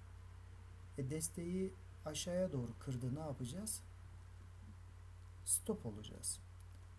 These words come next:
E, direnci yukarı doğru kırdı, ne yapacağız? Direncin üzerinde kaldığına kanaat getirdikten sonra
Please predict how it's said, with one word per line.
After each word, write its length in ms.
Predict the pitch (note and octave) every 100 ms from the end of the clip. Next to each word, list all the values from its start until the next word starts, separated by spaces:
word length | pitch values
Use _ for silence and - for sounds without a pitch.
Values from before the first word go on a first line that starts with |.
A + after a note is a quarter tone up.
| -
E, 180 | A#2+ A#2
direnci 440 | B2+ D3 E3 F#3
yukarı 480 | A3 F#3+ F#3 E3+ D3+
doğru 280 | D3 C#3 C3
kırdı, 320 | C3 B2 B2+
ne 40 | B2
yapacağız? 560 | A2+ A#2+ C#3+ A3 - - - - - - - - - - - - - - - - - B2
Direncin 480 | A#2+ B2+ B2+ G#3
üzerinde 640 | A#3 F#3+ G3 F#3+ F#3+ F#3+ F#3 -
kaldığına 840 | - C3 D3+ E3 E3 E3+ E3+ D#3 -
kanaat 480 | C#3+ C#3+ D3+ C#3 -
getirdikten 680 | B2+ C3+ B2+ A#2+ - A#2+
sonra 420 | A2+ - C3+ G3+